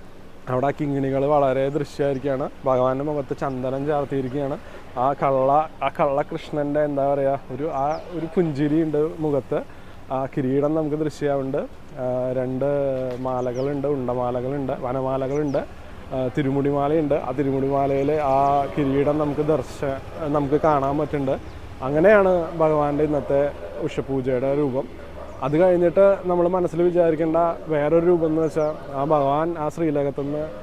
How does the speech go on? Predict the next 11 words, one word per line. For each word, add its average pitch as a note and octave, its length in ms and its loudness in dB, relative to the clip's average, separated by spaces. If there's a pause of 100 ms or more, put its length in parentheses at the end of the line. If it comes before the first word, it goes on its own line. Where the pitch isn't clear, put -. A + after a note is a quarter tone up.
(320)
ആ, D3 80 -4 (600)
ആനപ്പുറത്തേക്ക് C#3+ 680 0 (100)
എഴുന്നള്ളണ D3 560 2
ഒരു D#3 120 0
ഭാഗമാണ്. C#3 560 2 (240)
ആ, C3+ 600 -2
അത് E3 320 0
ഒന്ന് E3 220 0
ആലോചിച്ച് D#3 380 2
നോക്കി D3+ 140 0
നോക്കൂ. C#3 260 2